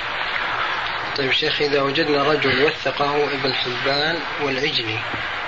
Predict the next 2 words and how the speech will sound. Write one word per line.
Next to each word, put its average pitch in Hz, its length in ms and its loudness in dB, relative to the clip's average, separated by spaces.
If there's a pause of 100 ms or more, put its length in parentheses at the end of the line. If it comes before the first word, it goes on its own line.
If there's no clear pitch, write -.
(380)
وتبعهم 151 1200 2
السخاوي 147 640 2